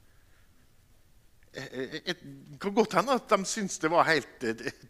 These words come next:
tåpelige regler for å spise dette her lammet. Hvorfor skulle ikke de bryte et bein på det? Johannes nitten.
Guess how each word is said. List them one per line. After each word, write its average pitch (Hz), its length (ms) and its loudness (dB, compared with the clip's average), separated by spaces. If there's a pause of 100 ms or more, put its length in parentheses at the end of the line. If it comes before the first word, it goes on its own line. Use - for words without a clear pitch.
tåpelige 135 800 0 (240)
regler 151 760 4
for 110 180 -4
å 117 60 -2
spise 156 400 -8
dette 156 160 -4
her 139 160 0
lammet. 208 320 -8 (1400)
Hvorfor 247 240 -2
skulle - 240 -2
ikke 202 160 6
de 185 160 -2
bryte 220 240 2
et 165 140 -8
bein 240 340 4
på 101 160 -6
det? 87 100 -8 (1300)
Johannes 190 360 -2
nitten. 185 380 -6